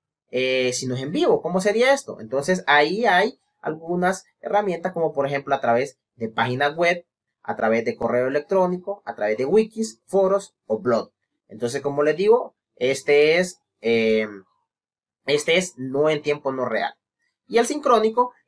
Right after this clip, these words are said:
que este se caracteriza por tener chat, sis-, eh, audio o videoconferencias en vivo, pizarra-, pizarras electrónicas y sistema de presentación en línea.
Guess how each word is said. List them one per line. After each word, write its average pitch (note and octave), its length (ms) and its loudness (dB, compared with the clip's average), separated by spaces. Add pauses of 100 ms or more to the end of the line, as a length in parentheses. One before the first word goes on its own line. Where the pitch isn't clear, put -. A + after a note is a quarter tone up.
que G3+ 100 0
este G#3+ 200 0
se A3 120 -2
caracteriza D#3 640 0 (180)
por A2+ 180 -6
tener A2 340 -2
chat, - 500 2 (680)
sis-, C3 300 -10
eh, A#2 720 2
audio D#3 420 2
o D3 120 4
videoconferencias B2+ 840 -4
en F#3+ 220 0
vivo, E3+ 340 -10 (340)
pizarra-, B2+ 680 -2
pizarras C#3+ 440 0
electrónicas F3 760 -2 (240)
y F#3 80 -6
sistema G3 340 0
de G3 120 4
presentación B2 520 -8
en F#2 120 -12
línea. - 200 -20